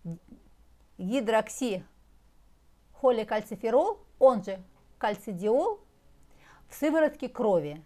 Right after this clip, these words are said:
Исследования и дискуссии продолжаются. Поэтому дефицит витаминов D, гиповитаминоз D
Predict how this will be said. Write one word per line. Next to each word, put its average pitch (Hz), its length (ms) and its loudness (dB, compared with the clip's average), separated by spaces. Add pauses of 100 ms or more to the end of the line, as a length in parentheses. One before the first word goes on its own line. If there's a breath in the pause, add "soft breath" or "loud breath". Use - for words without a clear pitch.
(180)
Исследования 247 640 -4
и - 140 -14
дискуссии 190 840 -8 (260)
продолжаются. 196 960 -6 (920 loud breath)
Поэтому 247 720 4
дефицит 247 520 -6
витаминов 240 540 2
D, 175 380 0 (800 soft breath)
гиповитаминоз 214 880 -2
D 247 320 4